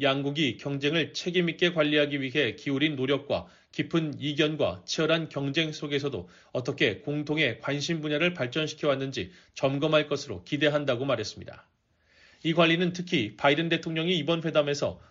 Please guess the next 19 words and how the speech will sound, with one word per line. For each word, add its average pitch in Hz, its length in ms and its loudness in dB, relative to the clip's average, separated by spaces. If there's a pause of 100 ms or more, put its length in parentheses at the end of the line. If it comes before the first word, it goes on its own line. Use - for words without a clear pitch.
(100)
북한의 151 340 2
우크라이나전 151 760 2
전투 151 380 -2
개시와 139 460 0 (240)
파병 175 480 2
문제도 139 520 -2 (140)
제기할 156 500 2
것이라고 135 460 0
전했습니다. - 640 -8 (840)
미 156 160 4
정부 175 320 4
고위 170 220 4
관리는 151 460 0 (120)
바이든 151 280 4
대통령은 156 580 -2
러시아의 147 520 4
우크라이나 147 560 0
전쟁에 147 400 0
대한 139 260 -2